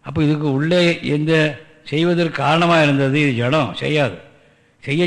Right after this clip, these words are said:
செஞ்சது எது? ஒரு அறிவு இருந்து செஞ்சது. அந்த அறிவு தான் புண்ணிய பாவம், இதன் பயனாக சோதக்கம். அது எப்போ அனுபவிக்குது? அடுத்த ஜென்மத்தில் அனுபவிக்கிறது என்று பெறப்படுது. இது விசாரம்.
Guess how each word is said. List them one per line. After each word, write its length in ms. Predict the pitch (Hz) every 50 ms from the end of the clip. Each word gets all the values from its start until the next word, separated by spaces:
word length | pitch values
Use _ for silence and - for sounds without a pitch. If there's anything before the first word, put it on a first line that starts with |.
| 147 -
செஞ்சது 300 | - 156 160 180 180 165 156 147
எது? 180 | 139 143 139 135 131 117 - -
ஒரு 120 | 135 127
அறிவு 220 | 127 135 151 151
இருந்து 220 | 147 131 127 - 113
செஞ்சது. 260 | 110 107 101 95 - - - _ _ _ _ _ _ _ _ _ _ _ _ _ _ -
அந்த 260 | - 80 - 143 156 165
அறிவு 180 | 170 170 165 160
தான் 180 | 165 170 151 139
புண்ணிய 180 | 139 143 151 135
பாவம், 280 | 127 131 110 98 110 - - - _ _ _
இதன் 200 | - 135 117 113
பயனாக 300 | 123 131 131 127 127 131 127
சோதக்கம். 440 | - 131 120 110 98 - - - - - _ _ _ _ _ _ _ _ _ _ _ _ _ _ _ _ _ _ -
அது 160 | - 120 139 165 170 170
எப்போ 140 | 160 160 160 151
அனுபவிக்குது? 440 | 151 147 143 135 123 131 120 127 131 110
அடுத்த 180 | 104 107 107 113
ஜென்மத்தில் 320 | 110 107 104 98 98 90
அனுபவிக்கிறது 400 | 90 87 82 80 85 104 - _ _ _ _ _ _ _ _ -
என்று 180 | 135 160 208 226 196 139 117
பெறப்படுது. 420 | 127 139 151 151 180 151 113 - - _ - _ - - - - _ _ _ _ _
இது 180 | - 170 180 160
விசாரம். 340 | 131 - 117 95 85 - -